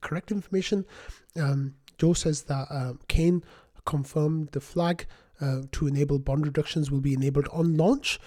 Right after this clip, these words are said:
'cause the begin slash scrub period can handle the skims. So the idea is that, um,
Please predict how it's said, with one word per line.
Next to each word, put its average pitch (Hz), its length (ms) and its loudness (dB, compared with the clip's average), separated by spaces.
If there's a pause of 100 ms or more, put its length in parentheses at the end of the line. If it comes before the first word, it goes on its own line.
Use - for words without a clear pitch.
(280)
'cause 143 400 2
the 135 100 -4
begin 151 460 0
slash - 340 -8
scrub - 340 -4
period 147 300 -2
can 139 140 -2
handle 139 280 0
the 135 120 -6
skims. - 400 -8 (240)
So 131 260 -4
the 131 80 -6
idea 135 340 -2
is 135 240 -6
that, 131 240 -8
um, 131 380 -6